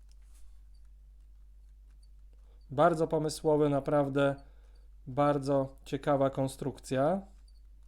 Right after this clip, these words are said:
No i właśnie to mi się podoba w momencie, jak sięgam po te starsze zestawy, że często pojawiają się ciekawe, zaskakujące rozwiązania, mechanizmy,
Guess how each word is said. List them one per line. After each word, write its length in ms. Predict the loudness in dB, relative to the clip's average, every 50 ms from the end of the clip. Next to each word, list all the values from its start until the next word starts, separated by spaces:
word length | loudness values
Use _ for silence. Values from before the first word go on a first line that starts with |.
| -20 -20 -20 -20 -20 -20 -20 -20 -20 -20 -20 -18 -10 -4
No 60 | -2
i 60 | 0
właśnie 280 | 0 0 -2 -2 -2 -2
to 160 | 2 2 2
mi 100 | 2 0
się 120 | -4 -4 -2
podoba 420 | 0 4 6 6 6 6 4 4
w 60 | 4
momencie, 420 | 0 0 2 2 0 0 0 -2 -2
jak 120 | -2 -4
sięgam 340 | -4 -4 -2 0 0 0 0
po 100 | -2 -4
te 120 | -4 -6
starsze 460 | -6 -2 0 0 0 0 -2 -2 -2
zestawy, 600 | -2 -2 -2 -2 0 2 2 2 4 2 2 2 0 -2 -16 -20 -20 -20 -20 -14 -6
że 320 | 0 2 2 2 2 -2 -14 -20 -20 -20 -20 -8 0
często 400 | 2 2 2 2 0 -4 -6 -4
pojawiają 720 | -2 0 2 2 2 2 2 4 4 4 4 4 2 0
się 440 | -4 -2 0 0 2 2 0 -2 -4 -8 -18 -20 -20 -20 -14 -6
ciekawe, 520 | 0 0 0 2 2 2 2 4 4 2
zaskakujące 1040 | 2 2 -2 -2 -4 -6 -6 -4 -2 2 4 4 4 4 2 -2 -2 0 2 4 4
rozwiązania, 840 | 6 4 4 4 2 0 2 2 2 2 2 2 2 2 0 0 0
mechanizmy, 800 | 0 -2 -2 -2 -2 -2 0 0 -2 -2 0 0 2 2 2